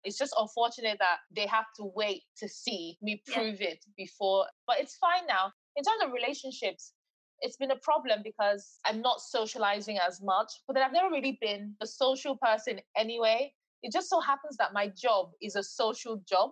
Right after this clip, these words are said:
Speaker 1: So hosting supper clubs, hosting dinner <laughs> parties. So what I try to do is I just try to tie that in. I'm like, "Do you wanna hang out? I'm having a supper club, so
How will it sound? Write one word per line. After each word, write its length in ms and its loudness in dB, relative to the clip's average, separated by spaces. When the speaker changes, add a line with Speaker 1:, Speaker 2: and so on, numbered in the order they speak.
Speaker 1:
So 260 2
hosting 540 0
supper 260 -2
clubs, 400 2
hosting 420 -2
dinner 240 2
<laughs> 40 -8
parties. 680 -2
So 60 2
what 160 6
I 60 6
try 220 2
to 120 -10
do 180 -2
is 320 -4
I 60 2
just 180 -4
try 140 4
to 180 -12
tie 200 4
that 240 0
in. 100 -4
I'm 140 -2
like, 180 4
"Do 140 -4
you 40 4
wanna 200 4
hang 200 2
out? 200 6
I'm 160 2
having 320 2
a 60 2
supper 280 2
club, 360 6
so 260 6